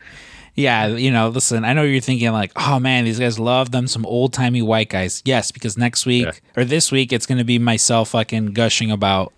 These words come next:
Speaker 1: Leonard Cohen, and next week, you know, we'll be
Speaker 2: Yeah.
Speaker 1: gushing about the Beatles. Yeah, 'cause it's,
Speaker 2: Yeah.
Speaker 1: it's, that was very cool. I was just like, "Man, th-, this is, this is the proper way we should be fucking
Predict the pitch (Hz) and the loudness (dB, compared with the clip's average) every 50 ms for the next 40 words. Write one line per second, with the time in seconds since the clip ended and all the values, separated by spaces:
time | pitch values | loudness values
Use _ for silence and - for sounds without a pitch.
0 | _ _ _ - 110 117 113 110 104 113 - 120 113 110 107 104 101 104 107 110 | _ _ _ -2 0 0 0 0 -2 -4 -2 0 0 2 2 0 0 0 0 2
1 | 110 113 - - - 110 110 110 - - - 135 139 135 127 127 135 127 90 123 | 0 0 -2 -4 -2 -2 -4 -4 -4 -4 -2 0 0 0 0 -2 -2 -2 -2 -2
2 | 123 - - 131 127 123 123 120 - 123 117 127 123 110 101 95 98 - - - | -2 -2 -4 -4 -4 -4 -4 -4 -6 -6 -4 -2 -2 -2 -2 -4 -6 -8 -10 -16
3 | - - - - - - 143 151 120 95 95 113 127 131 135 135 82 80 78 - | -20 -20 -20 -18 -6 -2 0 0 0 0 -2 -2 -2 0 2 2 0 0 -4 -6
4 | - - - - - _ _ - 156 139 - - 165 165 170 165 160 165 160 160 | -12 -20 -20 -20 -20 _ _ -6 -6 -6 -2 0 0 2 2 2 2 2 2 0
5 | 151 - - 139 120 110 110 120 123 117 117 110 117 113 - - 160 170 160 156 | 0 0 0 0 2 2 2 2 0 0 -2 -2 -4 -4 -2 0 0 2 2 2
6 | 156 160 - 151 190 190 - 180 151 156 214 208 202 190 160 147 - 151 131 131 | 0 -2 -2 -2 0 0 0 0 0 0 0 0 2 2 2 2 2 0 0 2
7 | 131 123 123 117 113 113 113 113 113 - 127 117 107 - 123 110 - - 107 107 | 2 2 2 2 2 0 0 -2 -2 -2 -2 -4 -2 0 0 -2 0 0 0 2
8 | 107 107 107 110 | 2 0 -2 -4